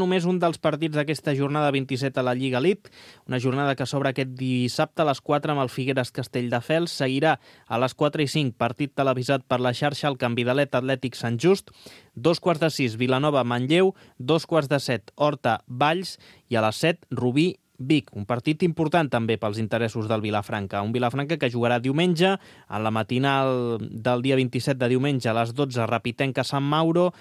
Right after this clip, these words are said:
Vilafranca Lloret i Pobla de Mafumet Palamós. Tanquem així el repàs a la Lliga Elite i seguim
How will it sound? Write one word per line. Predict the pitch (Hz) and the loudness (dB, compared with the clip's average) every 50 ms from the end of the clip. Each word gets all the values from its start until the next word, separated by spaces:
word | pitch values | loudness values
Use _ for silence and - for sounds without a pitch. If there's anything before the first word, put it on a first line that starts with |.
| - - - _ | -16 -20 -14 _
Vilafranca | 127 123 131 135 139 131 - 160 170 170 156 - 180 180 | -2 0 2 4 4 2 2 2 0 0 2 0 2 4
Lloret | 165 147 151 151 151 151 - _ | 4 4 4 4 2 0 -4 _
i | - 190 202 196 - _ _ - | -2 -2 0 -2 -4 _ _ 2
Pobla | 190 180 180 180 175 170 | 2 4 4 4 4 4
de | 156 147 | 4 2
Mafumet | 139 139 127 - - 127 139 143 143 - _ - - - - - _ _ _ _ - | 2 0 0 -2 -2 -2 0 0 -2 -2 _ -18 -20 -20 -20 -20 _ _ _ _ 4
Palamós. | 151 147 143 135 120 104 95 92 - - - - _ _ - - - - - - _ _ _ _ - | 4 4 4 2 2 0 -4 -8 -12 -16 -18 -20 _ _ -20 -20 -20 -20 -20 -20 _ _ _ _ 0
Tanquem | 151 147 180 185 190 196 | 0 4 4 4 4 4
així | 175 - 160 | 2 2 0
el | 143 131 | 2 2
repàs | 139 139 - - 151 143 | 2 2 2 2 2 2
a | 151 143 | 2 2
la | 143 139 139 | 2 2 2
Lliga | 139 147 143 160 165 | 2 2 2 4 4
Elite | 175 202 226 190 - - - 139 | 4 4 2 0 -4 -8 -6 -4
i | 131 | -4
seguim | - - 135 139 156 156 131 110 101 | -2 -2 -2 0 0 0 0 0 -2